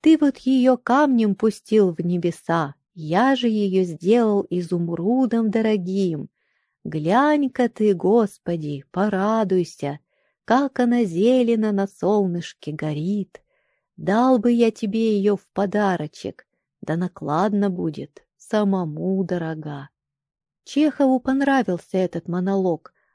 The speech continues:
Взволнованно покашливая, он говорил мне и доктору А Н Алексину: «Это хорошо, очень настоящее, человеческое. Именно в этом смысл философии всей.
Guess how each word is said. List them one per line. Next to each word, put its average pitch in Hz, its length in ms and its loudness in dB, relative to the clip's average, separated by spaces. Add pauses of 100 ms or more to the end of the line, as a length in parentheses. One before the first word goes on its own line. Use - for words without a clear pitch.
(120)
Взволнованно 190 840 -2
покашливая, 214 1000 -4
он 277 220 0
говорил 233 480 0
мне 214 340 0
и 185 40 -2
доктору 208 600 -2
А 208 280 -2
Н 196 220 0
Алексину: 180 760 -4 (640)
«Это 214 260 0
хорошо, 190 800 -4 (400)
очень 240 480 2
настоящее, 190 1120 -2
человеческое. 180 1160 -4 (440)
Именно 285 400 0
в 240 80 -2
этом 262 320 2
смысл 220 480 -2
философии 190 800 -2
всей. 156 460 -10